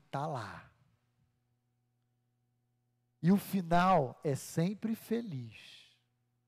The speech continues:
Se você não tá vivendo dias de alegria, felicidade, é porque o final ainda não chegou.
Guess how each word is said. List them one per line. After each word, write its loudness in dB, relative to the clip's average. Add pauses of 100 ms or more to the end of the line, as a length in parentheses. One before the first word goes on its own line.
(960)
Se -8
você 2
não -2
tá 2
vivendo 0
dias 4
de -2
alegria, 2
felicidade, 0 (280)
é -2
porque -2
o 2
final 0
ainda 0
não -2
chegou. -6